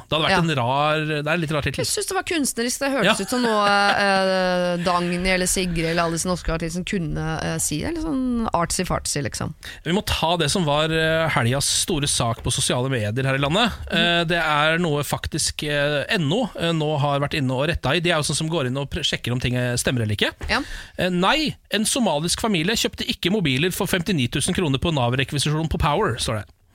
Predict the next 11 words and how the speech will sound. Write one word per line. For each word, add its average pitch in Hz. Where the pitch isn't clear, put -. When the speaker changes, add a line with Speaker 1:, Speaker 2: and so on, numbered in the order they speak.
Speaker 1:
Eh, 170
<laughs> -
det 180
var 156
det 156
et, 165
det -
er 165
et 160
hyppig 170
delt 135